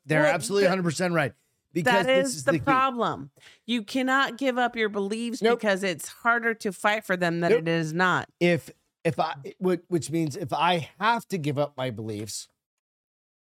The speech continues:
Speaker 1: to bel-, let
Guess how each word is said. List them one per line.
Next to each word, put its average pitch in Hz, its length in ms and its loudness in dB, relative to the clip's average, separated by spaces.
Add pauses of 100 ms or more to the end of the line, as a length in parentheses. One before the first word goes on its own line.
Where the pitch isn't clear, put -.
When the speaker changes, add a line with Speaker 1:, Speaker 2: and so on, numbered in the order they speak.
(1400)
Speaker 1:
to 170 240 4
bel-, 143 420 -4
let 160 320 -2